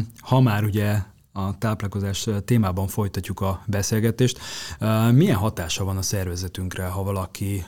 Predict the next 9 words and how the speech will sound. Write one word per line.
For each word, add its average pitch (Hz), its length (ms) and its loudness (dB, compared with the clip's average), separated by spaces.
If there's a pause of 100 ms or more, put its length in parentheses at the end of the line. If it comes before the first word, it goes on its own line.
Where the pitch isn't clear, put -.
(120)
ö, - 40 -8 (340)
áttér 101 380 -4
a 95 220 -4
teljes 95 280 -4
értékű 98 360 -6
növényi, 95 320 -4 (200)
ö, 101 40 -6 (180)
alapú 95 280 -6
táplálkozásra? 90 920 -10